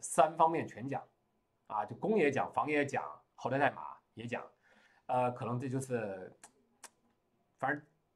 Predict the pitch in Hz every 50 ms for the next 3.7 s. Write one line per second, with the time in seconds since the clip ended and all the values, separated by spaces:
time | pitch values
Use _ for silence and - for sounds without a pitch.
0 | _ _ _ _ _ _ _ - - 254 170 135 135 - 214 214 165 127 120 127
1 | - - 143 135 - 165 151 151 151 143 143 170 156 135 110 - 117 - - -
2 | - - - 269 233 - - 247 247 214 - - 240 233 196 180 - 185 - 285
3 | 320 339 339 277 - - - - 160 156 156 147 - -